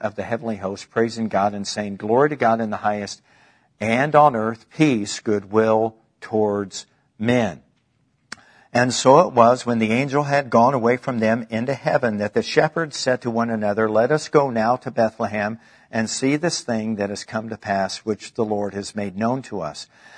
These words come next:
And they came with haste and found Mary and Joseph with the babe lying in a manger. And when they had seen him, they made widely known the saying which was told them concerning this child.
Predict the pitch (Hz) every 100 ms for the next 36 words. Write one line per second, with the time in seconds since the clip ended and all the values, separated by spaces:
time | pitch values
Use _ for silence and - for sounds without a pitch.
0 | - - 131 160 165 135 120 127 156 175
1 | _ _ - _ 104 123 165 131 110 113
2 | - 120 113 120 117 110 107 113 120 147
3 | - 135 123 113 110 - 117 - 123 110
4 | 110 107 110 104 98 104 110 117 120 117
5 | - 113 117 117 127 135 113 95 78 113
6 | 151 _ _ _ _ - 120 113 131 139
7 | 135 123 120 - - 175 202 131 110 113
8 | 107 110 113 110 101 107 135 147 143 127
9 | 131 127 110 - 107 107 101 101 120 -
10 | 135 - - 143 139 107 101 101 113 -
11 | 110 - 110 110 110 101 98 - - 123
12 | 98 98